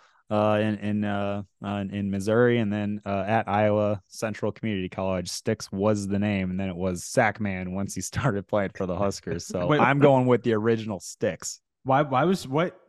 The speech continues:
Speaker 2: how did he get that nickname? What was the
Speaker 1: Well, when
Speaker 2: story?
Speaker 1: in high school, he was just long. He was super
Speaker 2: Okay.
Speaker 1: long. He's six-foot-five. He's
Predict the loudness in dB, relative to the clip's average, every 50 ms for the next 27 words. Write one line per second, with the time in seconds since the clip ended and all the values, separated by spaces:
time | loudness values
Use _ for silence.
0 | -18 -12 -8 -8 -8 -6 -8 -6 -6 -6 -4 -4 -4 -2 -2 -2 0 0 2 4
1 | 4 2 2 0 _ _ _ _ _ -2 0 0 0 0 0 0 4 6 8 10
2 | 10 10 10 10 8 8 8 6 6 4 4 4 2 2 2 4 6 8 8 8
3 | 8 6 6 4 2 2 2 0 2 4 4 6 6 4 4 2 0 -4 -8 _
4 | _ -4 -4 -4 -4 -4 -2 -2 0 2 2 2 4 4 4 4 2 2 0 -4
5 | -6 -6 -6 -8 -8 -6 _ 0 0 0 0 0 2 4 6 6 6 6 4 2
6 | 2 0 -2 -2 -2 -6 -12